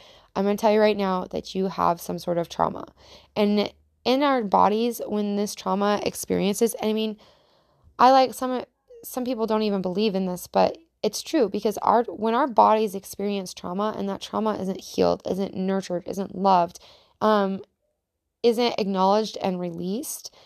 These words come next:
what happens is it starts to become an energy block. And then that energy block prevents energy flow through the body. And when that happens, it co-, it starts to create, um,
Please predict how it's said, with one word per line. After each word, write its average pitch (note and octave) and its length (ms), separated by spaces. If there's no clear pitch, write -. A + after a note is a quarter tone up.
what G#3 140
happens A#3 340
is G3+ 160
it G3 120
starts G#3 400
to - 100
become F#3 480
an G3 140
energy F#3 440
block. - 480
And G#3 100
then G#3+ 120
that G#3+ 200
energy A3+ 380
block F3+ 420
prevents A#3+ 640
energy G3+ 400
flow G#3+ 520
through G#3 200
the G3 80
body. A3+ 480
And G3 100
when G3+ 140
that A3+ 220
happens, A3+ 520
it G#3 160
co-, - 280
it G3+ 200
starts - 480
to G3+ 160
create, G3 720
um, G3 640